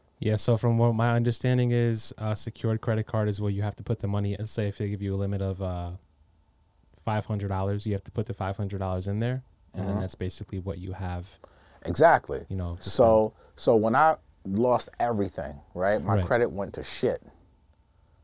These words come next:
Speaker 2: I mean, I mean, shit, like, four hundreds and some change, like, four eighty and everything like that.
Speaker 1: Damn.
Speaker 2: Like, yeah, no, it went to shit.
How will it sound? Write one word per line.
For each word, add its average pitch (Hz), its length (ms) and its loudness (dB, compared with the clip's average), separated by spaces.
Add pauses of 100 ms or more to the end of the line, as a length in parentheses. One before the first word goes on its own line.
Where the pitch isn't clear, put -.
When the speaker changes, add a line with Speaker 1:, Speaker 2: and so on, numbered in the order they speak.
(100)
Speaker 2:
I 113 100 -2
mean, 107 160 2
I 107 80 0
mean, 98 240 -4
shit, - 400 0 (200)
like, 92 200 -6
four 123 420 2
hundreds 113 420 0
and 87 120 -6
some 90 160 -6
change, 107 380 -6
like, 87 140 -10
four - 460 0
eighty 101 400 0
and 95 80 -6
everything 92 380 -4
like 78 240 -14
that. - 200 -10 (320)
Speaker 1:
Damn. 98 240 -2 (280)
Speaker 2:
Like, 98 260 -2
yeah, 135 180 4
no, 107 220 0
it 85 80 -2
went 110 180 -4
to - 60 -6
shit. - 300 -6